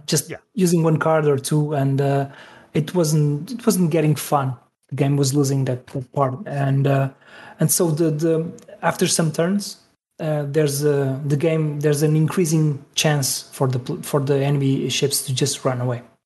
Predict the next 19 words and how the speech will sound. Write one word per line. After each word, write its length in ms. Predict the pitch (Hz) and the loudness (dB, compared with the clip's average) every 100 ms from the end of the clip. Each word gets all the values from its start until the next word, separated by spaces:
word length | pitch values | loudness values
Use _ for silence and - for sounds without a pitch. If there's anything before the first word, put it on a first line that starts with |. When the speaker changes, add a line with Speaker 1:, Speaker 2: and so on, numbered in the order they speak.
| _ _ _ _ _ | _ _ _ _ _
Speaker 2:
Yeah. 200 | 143 135 - | -12 -12 -4
Speaker 1:
Uh, 440 | 131 127 127 127 - - | 0 2 0 -2 -4 -6
and 160 | 151 151 | 0 2
yeah, 180 | 220 - - | 2 0 -6
a-, 40 | 175 | -4
a-, 380 | 226 254 285 262 | -2 0 0 0
and 100 | 262 | 0
it 120 | 247 | 0
makes 200 | 240 226 | -2 -2
sense. 340 | - 170 - - - - | -2 -2 -4 -6 -2 -2
<laughs> 260 | - - - | -2 -8 -4
The 80 | 185 | -2
ships 320 | - 202 - | 0 0 0
are 100 | 170 | 2
not 200 | 165 160 | 2 2
supposed 420 | 160 151 147 151 | 0 2 0 -2
to 60 | 143 | -2
just, 360 | 151 139 - 143 | -2 -2 -6 -8
uh, 220 | 135 | -6